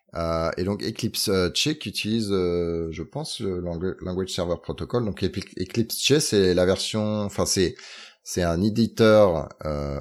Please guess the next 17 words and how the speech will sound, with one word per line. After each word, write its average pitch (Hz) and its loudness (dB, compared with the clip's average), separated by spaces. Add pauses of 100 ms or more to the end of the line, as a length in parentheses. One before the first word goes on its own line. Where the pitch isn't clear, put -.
en 92 2
ligne, 120 4 (840)
euh, 69 -4 (100)
de, 69 -4
enfin 65 -4
un 80 0
I 92 4
D 98 4
E 110 10
en 98 6
gros, 98 6
euh, 80 6
en 90 4
ligne 82 0
dans 82 2
votre 87 0
navigateur. 78 -2